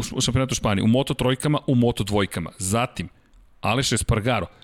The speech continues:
najprijatnije iznenađenje, jedini ne šampion koji je tako dobar, mada ova trka, nažalost,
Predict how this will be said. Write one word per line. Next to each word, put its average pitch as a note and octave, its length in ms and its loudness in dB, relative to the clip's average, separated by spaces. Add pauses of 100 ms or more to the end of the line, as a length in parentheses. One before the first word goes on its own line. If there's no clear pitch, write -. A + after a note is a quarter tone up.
(100)
najprijatnije A#2+ 640 0
iznenađenje, G#2+ 440 4
jedini B2+ 280 2
ne C#3+ 180 0
šampion C3+ 500 0
koji A#2+ 140 0
je G#2+ 60 -4
tako A2+ 280 -2
dobar, G#2+ 280 2
mada G#2+ 320 4
ova F#2+ 160 4
trka, - 460 -2 (120)
nažalost, G#2+ 540 0